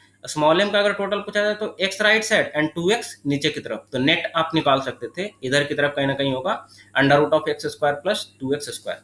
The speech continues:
उसी तरह से net acceleration भी आप निकाल सकते हो under root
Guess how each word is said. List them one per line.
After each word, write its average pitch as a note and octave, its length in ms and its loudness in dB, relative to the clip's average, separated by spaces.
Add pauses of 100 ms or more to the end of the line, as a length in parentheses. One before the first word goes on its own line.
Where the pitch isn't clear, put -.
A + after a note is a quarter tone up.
उसी C#3+ 160 0
तरह D#3+ 160 4
से D#3+ 120 0
net D#3+ 180 4
acceleration D3+ 560 0
भी E3 80 2
आप D#3+ 160 4
निकाल C3 240 4
सकते B2+ 280 -4
हो G3 180 0 (300)
under C#3 240 6
root G#3+ 120 4